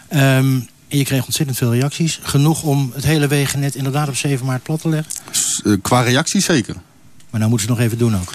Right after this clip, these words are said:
Speaker 2: Ja, ja, we blijven toch Nederlanders. Dus nou moeten we zien dat ze ook de peper in de reet hebben om het te doen.
Speaker 1: Maar collega-truckers, want ik bedoel, daar gaat het, kijk, een weg plat leggen, eh, met een, eh,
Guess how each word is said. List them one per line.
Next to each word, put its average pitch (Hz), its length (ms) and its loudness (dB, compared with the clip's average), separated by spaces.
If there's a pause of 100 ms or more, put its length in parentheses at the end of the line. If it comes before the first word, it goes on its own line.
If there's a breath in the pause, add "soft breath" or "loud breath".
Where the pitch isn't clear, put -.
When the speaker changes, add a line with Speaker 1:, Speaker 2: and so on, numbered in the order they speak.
(160)
Speaker 2:
Ja, 151 300 2
ja, 110 180 2
we 101 60 -4
blijven 113 260 2
toch 127 140 0
Nederlanders. 139 540 2
Dus 110 140 2
nou 113 140 2
moeten 113 220 4
we 104 60 2
zien 123 180 2
dat 110 160 2
ze - 100 0
ook 107 160 0
de - 80 -2
peper 117 300 0
in 113 60 2
de 110 60 2
reet 110 220 0
hebben 104 200 2
om 104 60 2
het 101 80 0
te 101 60 -6
doen. 170 260 0 (360 loud breath)
Speaker 1:
Maar 117 120 0
collega-truckers, 143 800 0
want 120 160 -2
ik 127 60 -10
bedoel, 113 140 -2
daar 117 140 2
gaat 123 160 0
het, 110 80 -4
kijk, 110 160 -2
een 113 80 0
weg 131 200 0
plat 135 220 0
leggen, 117 520 0
eh, 113 80 0
met 113 200 0
een, 107 200 2
eh, 110 180 4